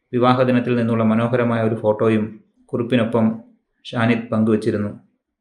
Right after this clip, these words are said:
എന്നാൽ കുറിപ്പ് വായിച്ച ഇരുവരുടെയും ആരാധകർക്ക് ഒന്നും പിടികിട്ടിയില്ല. ഇക്കഴിഞ്ഞ ജൂണിൽ മൂന്നാം വിവാഹ വാർഷിക ദിനത്തിൽ ഭർത്താവിനെക്കുറിച്ച് മനോഹരമായ കുറിപ്പ്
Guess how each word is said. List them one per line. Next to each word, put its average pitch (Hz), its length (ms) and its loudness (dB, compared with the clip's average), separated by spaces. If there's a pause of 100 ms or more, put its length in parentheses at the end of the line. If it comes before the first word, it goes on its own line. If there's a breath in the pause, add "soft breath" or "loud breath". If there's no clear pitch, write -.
(640)
എന്നാൽ 143 240 0
കുറിപ്പ് 139 280 2
വായിച്ച 135 320 4 (280)
ഇരുവരുടെയും 127 640 4
ആരാധകർക്ക് 120 540 0 (120)
ഒന്നും 120 240 -2
പിടികിട്ടിയില്ല. 104 520 -2 (720)
ഇക്കഴിഞ്ഞ 147 360 0
ജൂണിൽ 131 340 4 (120)
മൂന്നാം 135 360 2
വിവാഹ 131 280 2
വാർഷിക 127 360 2
ദിനത്തിൽ 117 340 -2 (500)
ഭർത്താവിനെക്കുറിച്ച് 127 760 0
മനോഹരമായ 123 560 4
കുറിപ്പ് 117 340 -2